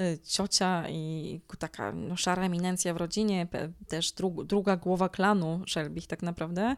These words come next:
jest absolutnie fenomenalną bohaterką. To jest kobieta w średnim wieku, ona w piątej serii ma bodajże czterdzieści pięć lat, pełna namiętności, bardzo taka też, y, porywcza,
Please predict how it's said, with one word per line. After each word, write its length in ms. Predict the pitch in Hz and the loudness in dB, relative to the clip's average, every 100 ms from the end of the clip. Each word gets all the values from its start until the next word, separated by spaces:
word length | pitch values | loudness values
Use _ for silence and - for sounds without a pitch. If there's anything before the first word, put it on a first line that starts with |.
| - | -2
jest 160 | 202 - | -4 -2
absolutnie 420 | 226 - 214 208 | 0 0 0 -2
fenomenalną 720 | - 208 202 196 196 190 175 | 0 0 2 2 2 2 0
bohaterką. 600 | 160 160 - 170 - 185 | 0 -2 -4 -6 -4 -6
To 80 | 196 | -2
jest 160 | 220 - | -2 0
kobieta 380 | 208 196 190 180 | 0 0 -2 -2
w 40 | |
średnim 340 | - 226 220 | 2 2 2
wieku, 300 | 208 220 - | 2 0 0
ona 240 | 190 175 175 | 0 0 -2
w 140 | - | -8
piątej 400 | - - 185 - | -12 -6 -4 -2
serii 260 | - 202 196 | 0 2 2
ma 120 | 196 | 0
bodajże 360 | 190 190 202 208 | 0 0 0 -2
czterdzieści 520 | - 180 190 - 190 | -2 -2 -2 -2 -2
pięć 280 | 175 190 196 | 0 0 2
lat, 340 | 180 208 - - | 2 0 -2 4
pełna 280 | 214 208 | 6 6
namiętności, 720 | 180 175 165 - 196 214 - 180 | 4 2 0 0 0 2 0 0
bardzo 320 | 165 170 175 | -2 -2 -4
taka 300 | - 160 170 | -6 -6 -6
też, 540 | 180 175 - - - 180 101 165 160 160 | -2 0 2 2 2 -2 -2 -2 -2 -2
y, 40 | 165 | 2
porywcza, 680 | 175 180 240 - 202 185 | 4 4 2 2 2 4